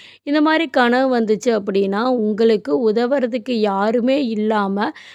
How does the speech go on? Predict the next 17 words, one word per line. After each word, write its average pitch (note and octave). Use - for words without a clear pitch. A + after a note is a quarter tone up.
மனதளவுலையும் D4
உடல் A#3
அளவுலையும் A3+
ரொம்ப A3
சோர்ந்து A3+
போயிருக்கிறீங்க, G#3
மனதளவுல C4
யாராவது A3
உதவி B3+
செய்ய B3
மாட்டாங்களான்னு A3
ஏக்கத்தோட D4+
இருக்கீங்க A#3
அப்படிங்கிறத G3+
உணர்த்துறதுக்கு C#4
தான், A3
அ, B3